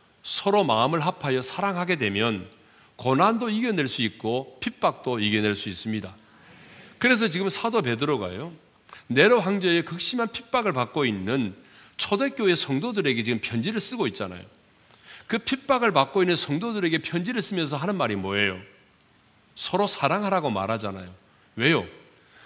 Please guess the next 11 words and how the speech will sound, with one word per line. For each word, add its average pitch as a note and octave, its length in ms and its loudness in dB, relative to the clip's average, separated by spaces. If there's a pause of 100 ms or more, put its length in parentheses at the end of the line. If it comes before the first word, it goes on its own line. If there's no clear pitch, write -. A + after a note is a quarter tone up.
(180)
서로 A3+ 320 6
사랑하게 A#3+ 600 2
되면 B2 560 2 (260)
그 A#3 120 0
핍박도 F3+ 800 -2
이겨낼 A#3+ 380 2
수 - 120 -4
있기 C#3+ 240 -2
때문에 A#2 320 0
그렇습니다. G#2+ 520 -4 (1900)
그러면 F#2+ 540 -4